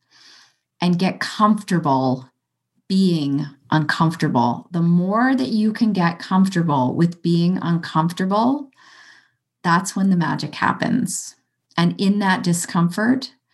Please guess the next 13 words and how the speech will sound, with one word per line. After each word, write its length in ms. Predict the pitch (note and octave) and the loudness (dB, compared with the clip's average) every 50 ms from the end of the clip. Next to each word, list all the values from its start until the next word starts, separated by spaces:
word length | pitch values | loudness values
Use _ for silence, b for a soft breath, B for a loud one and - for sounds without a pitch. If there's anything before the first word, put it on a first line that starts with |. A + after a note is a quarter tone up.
| b b b b - | b b b b 2
adjusting 800 | F#3+ F3 E3+ F3 - - F#3 F3 E3+ - - - G#3 G3 G#3+ G#3 | 2 2 2 2 -2 0 0 0 0 0 -2 -2 0 2 2 2
your 200 | F#3 F3 E3+ - | 2 2 0 -2
energy. 720 | - D3 D#3+ D#3+ D#3+ D#3+ D#3+ - C3+ C#3+ D3+ C#3+ D3 D#3+ C#3 - _ _ _ _ _ _ _ _ - _ - | -2 -2 0 0 2 2 0 0 0 -2 -2 -2 -4 -8 -10 -14 _ _ _ _ _ _ _ _ -20 _ -14
So 480 | - - F#3 F3 E3+ E3+ E3+ E3+ - - | -8 -4 -2 0 0 0 0 -2 -6 -6
even 400 | - F#3+ G3 G3 G#3+ A3 A3+ A3+ | -2 0 0 2 2 2 2 2
when 160 | G#3+ G3 G3 | 2 0 0
it's 200 | F#3+ F#3+ F#3+ - - | 0 0 -2 -4 -2
uncomfortable, 1000 | E3+ E3+ E3 E3+ - - D#3 E3 E3+ - F3+ F3+ G3 G3+ G#3 A3 A#3 A#3+ A#3 - B B B B B B B B B - | 0 0 0 -2 0 -2 -2 -2 0 -2 -2 0 2 2 2 2 2 0 0 -2 B B B B B B B B B 0
you 180 | F#3+ F#3+ F#3+ | 4 6 6
still 520 | F#3 - - - - - F#3 F#3 F#3 F#3+ F#3+ | 4 4 -2 -8 -6 -2 -2 0 2 0 0
find 360 | F#3+ - G3 F#3+ F#3+ F#3+ F#3+ | 0 -2 -2 0 2 2 2
a 80 | F#3 | 2
way 560 | E3+ D#3+ D#3+ D#3+ D#3+ D#3+ E3 E2+ E2 E3 - | 0 -2 -2 -2 0 0 2 2 0 0 -2